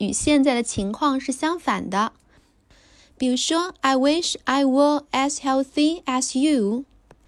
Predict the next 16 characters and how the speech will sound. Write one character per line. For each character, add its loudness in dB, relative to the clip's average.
我 2
希 0
望 6
我 2
能 2
和 0
你 2
一 -2
样 -2
健 -2
康， -2
说 0
明 2
这 0
里 0
我 -2